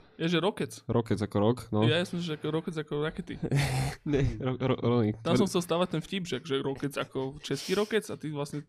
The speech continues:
Speaker 1: Ok.
Speaker 2: Sorry. <laughs> A, a Nirvana tam mala svoj, svoj,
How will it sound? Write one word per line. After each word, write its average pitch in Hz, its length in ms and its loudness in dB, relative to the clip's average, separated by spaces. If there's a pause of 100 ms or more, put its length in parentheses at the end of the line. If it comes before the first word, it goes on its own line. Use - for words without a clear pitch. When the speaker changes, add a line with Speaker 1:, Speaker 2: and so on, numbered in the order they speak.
(100)
Speaker 1:
Ok. 135 320 -6 (400)
Speaker 2:
Sorry. 285 260 8
<laughs> - 80 -8 (3250)
A, 110 400 2
a 113 80 -4
Nirvana 143 480 8
tam 135 160 2
mala 127 160 6
svoj, 123 380 2
svoj, 117 300 0